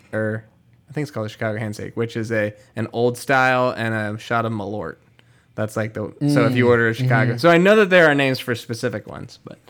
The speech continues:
Speaker 1: uh, anyway.
Speaker 2: They, they just opened a, uh,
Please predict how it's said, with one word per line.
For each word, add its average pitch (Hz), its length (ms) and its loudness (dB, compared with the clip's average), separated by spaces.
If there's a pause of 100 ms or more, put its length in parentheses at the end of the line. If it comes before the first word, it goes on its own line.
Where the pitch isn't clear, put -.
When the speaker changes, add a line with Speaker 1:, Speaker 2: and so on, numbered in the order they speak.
(520)
Speaker 1:
uh, - 180 -16 (380)
anyway. - 280 -8
Speaker 2:
They, 143 360 2
they 131 200 2
just 143 260 -2
opened 143 340 2
a, 117 460 0 (100)
uh, 101 400 -6